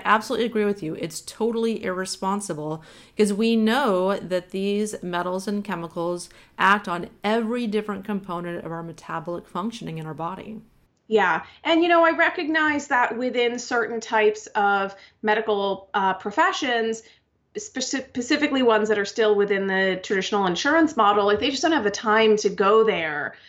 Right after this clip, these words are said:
Speaker 2: But, you know, really the allied health practitioner, the holistic practitioner, any type of practitioner who's really has the ability either through the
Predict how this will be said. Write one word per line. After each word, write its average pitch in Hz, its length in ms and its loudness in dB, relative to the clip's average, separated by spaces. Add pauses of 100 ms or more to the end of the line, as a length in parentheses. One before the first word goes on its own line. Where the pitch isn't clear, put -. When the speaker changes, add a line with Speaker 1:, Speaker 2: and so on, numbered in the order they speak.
(360)
Speaker 2:
But, 220 300 4
you 233 100 -4
know, 208 100 0
really 247 800 -2
the 214 500 6
allied 214 460 4
health 202 280 -4
practitioner, 208 560 -4
the 185 100 -8
holistic 214 580 0
practitioner, 208 640 0
any 320 300 2
type 240 260 -2
of 226 100 -4
practitioner 220 680 -2 (240)
who's 233 240 -2
really 254 500 2 (100)
has 233 360 2
the 240 140 0
ability 214 560 2
either 208 240 2
through 214 500 2
the 202 340 2